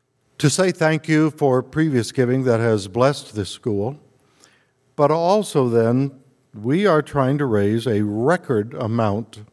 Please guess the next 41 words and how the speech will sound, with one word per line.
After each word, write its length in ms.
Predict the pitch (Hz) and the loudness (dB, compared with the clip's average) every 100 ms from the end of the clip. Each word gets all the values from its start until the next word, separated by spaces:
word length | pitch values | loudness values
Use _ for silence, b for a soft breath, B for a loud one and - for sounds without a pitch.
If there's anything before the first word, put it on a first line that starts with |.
| _ 175 | _ -12
of 460 | 123 110 101 110 - | -2 0 0 -6 -18
scholarship 680 | - - 139 165 156 175 151 | -10 2 2 2 0 -6 0
money 400 | 127 113 131 131 - _ _ _ _ _ _ _ | 2 2 0 -4 -16 _ _ _ _ _ _ _
for 240 | 110 117 | 2 4
the 100 | 147 | 2
students 440 | - 135 117 135 | 0 0 0 -2
this 260 | - 139 - | -2 -4 -2
year. 240 | 156 87 - b b b b b b b _ - | -4 -6 -10 b b b b b b b _ -8
Uh, 200 | 113 110 | -2 -2
in 60 | |
previous 400 | 107 175 160 139 | 0 -2 0 0
years, 320 | 143 135 123 - | 4 4 4 2
this 140 | 131 | 0
particular 640 | - - 131 127 131 113 | 0 -6 -4 -4 -4 -4
line 300 | 113 117 123 | 0 0 0
item 320 | 117 117 117 | 0 0 0
in 80 | 113 | 0
our 140 | 107 107 | 0 0
budget 360 | 110 110 117 | -2 -2 -2
has 220 | 113 110 | -2 -4
been 300 | 98 113 110 | -2 -4 -4
two 220 | 104 143 131 | -6 -2 0
hundred 220 | 127 120 | 0 -2
to 60 | 110 | -4
four 240 | 127 117 | -2 0
hundred 240 | 113 110 | 0 -2
thousand 360 | 104 110 104 98 | -2 -2 -2 -2
dollars. 440 | 101 104 120 135 - b b b b b b b b _ | -2 0 -2 -6 -18 b b b b b b b b _
This 240 | 131 165 | 0 2
year, 240 | 160 151 151 | 2 2 2
we 200 | 139 143 | -2 -4
put 240 | - 151 | 0 2
in 160 | 139 123 | 2 2
an 220 | 113 120 - | 0 -2 -4
eight 240 | 160 196 | -4 -4
hundred 520 | 151 - 160 151 135 127 | -10 -6 -4 0 0 0
and 180 | 110 - | -4 -2
fourteen 640 | 143 135 - - 170 175 | 2 2 0 -4 -2 -2
thousand 460 | 170 107 107 104 101 | 0 2 2 0 0
dollar 280 | 98 98 | 0 0
number, 400 | 95 101 90 127 | -2 -2 -2 -4